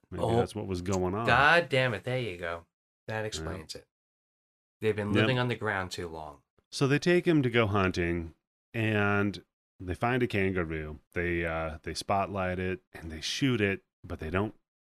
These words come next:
Speaker 1: kill it. And he's like, "Oh, God, why, why didn't you kill this thing? It's suffering." And he,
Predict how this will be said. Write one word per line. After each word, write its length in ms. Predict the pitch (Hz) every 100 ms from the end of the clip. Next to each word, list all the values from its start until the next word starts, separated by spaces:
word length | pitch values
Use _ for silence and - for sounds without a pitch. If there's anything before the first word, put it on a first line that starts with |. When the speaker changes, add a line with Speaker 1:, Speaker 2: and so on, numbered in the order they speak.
| _ -
Speaker 1:
kill 260 | 107 87
it. 220 | 78 - - _
And 160 | - 80
he's 160 | 80 80
like, 140 | 80 -
"Oh, 160 | 92
God, 400 | 87 110 101 90
why, 240 | 92 92 101
why 220 | 104 110
didn't 240 | 113 98
you 60 | -
kill 200 | - 135
this 160 | 104 90
thing? 200 | 101 92
It's 140 | 87
suffering." 600 | - 131 120 120 101 95
And 80 | 90
he, 160 | 90